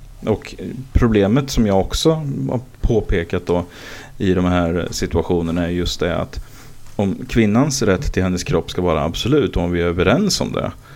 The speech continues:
som man oftast är i såna här forum då, att folk tycker att jo, men självklart, men mannen ska också ha den här rätten. Ja, men den rätten, det här som du föreslår påverkar ju hennes situation. Om hon inte har de medel som krävs för att föda upp ett barn själv,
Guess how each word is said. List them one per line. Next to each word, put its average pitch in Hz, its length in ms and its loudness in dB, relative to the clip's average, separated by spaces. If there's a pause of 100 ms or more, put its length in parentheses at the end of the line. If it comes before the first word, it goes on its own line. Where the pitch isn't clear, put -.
(160)
som 95 180 0
man 87 140 2
oftast - 380 -2
är 151 240 4
i 208 60 4
såna 87 220 2
här 76 260 0
forum 78 440 2
då, 78 100 0
att 78 100 -2
folk 87 200 -2
tycker 80 240 -4
att 78 140 -4
jo, 87 60 0
men 78 120 -2
självklart, - 600 0
men 82 380 0
mannen 82 300 2
ska 135 120 2
också - 240 4
ha 113 120 6
den 92 120 4
här 85 80 0
rätten. - 320 -2
Ja, 90 240 4
men 95 100 2
den 95 180 4
rätten, 95 400 2 (120)
det 92 140 2
här 117 200 4
som 107 320 2
du 120 160 4
föreslår 85 480 4
påverkar 113 760 4
ju - 240 0 (520)
hennes 85 520 4 (180)
situation. - 840 4 (640)
Om 104 280 4
hon 113 340 6
inte 175 200 6
har 95 240 6
de 90 200 6
medel 85 260 4
som - 160 -2
krävs 151 360 4
för 98 120 2
att 85 200 4
föda 82 320 4
upp 76 160 4
ett - 60 0
barn 82 320 2
själv, - 540 2